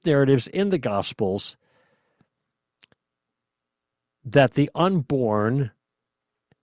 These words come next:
are themselves the same ones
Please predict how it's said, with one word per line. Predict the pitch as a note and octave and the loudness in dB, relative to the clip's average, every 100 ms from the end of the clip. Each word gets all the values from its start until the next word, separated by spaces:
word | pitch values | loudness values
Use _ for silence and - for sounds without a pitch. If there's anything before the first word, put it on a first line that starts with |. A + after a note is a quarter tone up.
| _ _ _ _ _ _ _ _ _ _ _ _ _ _ _ D3+ | _ _ _ _ _ _ _ _ _ _ _ _ _ _ _ 4
are | E3 G#3 | 8 8
themselves | E3+ C#3 B2+ B2+ - - E3+ D#3 F#2 F2+ A#2 C3 - | 6 2 0 0 -4 -2 0 2 2 2 -2 -6 -4
the | C3+ C3+ | 2 2
same | - F3 G3 D#3+ | 2 0 2 0
ones | B2 C3 E3+ C#3+ E3+ F#3 D3 - | 0 -2 -2 0 2 2 0 -4